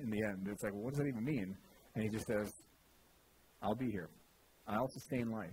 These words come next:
because that's who I am." And so if you look at the context, like, that, that is given in the picture, the framework that is given, we just have this all-powerful, powerful creator God that sustains life,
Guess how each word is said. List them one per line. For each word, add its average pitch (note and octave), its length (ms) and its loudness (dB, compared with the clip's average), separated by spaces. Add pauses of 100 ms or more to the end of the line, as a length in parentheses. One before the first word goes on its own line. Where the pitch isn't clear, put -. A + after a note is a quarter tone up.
(140)
because A2 160 -6
that's A2 220 0
who D3 160 -4
I F#2 80 -6
am." G2+ 380 -6 (680)
And - 100 2
so D3 80 4
if B2 120 4
you A#2+ 200 0
look F3+ 180 4
at E3+ 100 0
the B2+ 160 6 (180)
context, C3+ 480 0
like, G#2 140 0 (140)
that, A2 220 0
that A2 140 2
is G2+ 140 -4 (100)
given A#2+ 400 4
in B2 100 0
the A2 80 2
picture, - 400 -2
the G#2 80 -2 (100)
framework C#3 380 0
that F#2+ 80 -6
is F#2 120 -6
given, G2+ 340 -2 (320)
we C3+ 80 2
just D3+ 160 2
have E3+ 160 4
this C3+ 120 2 (140)
all-powerful, C#3+ 600 2 (380)
powerful C#3+ 440 2
creator A#2 320 -2
God G#2 380 0
that G2+ 160 2 (560)
sustains A#2+ 400 -2
life, A#2 320 -6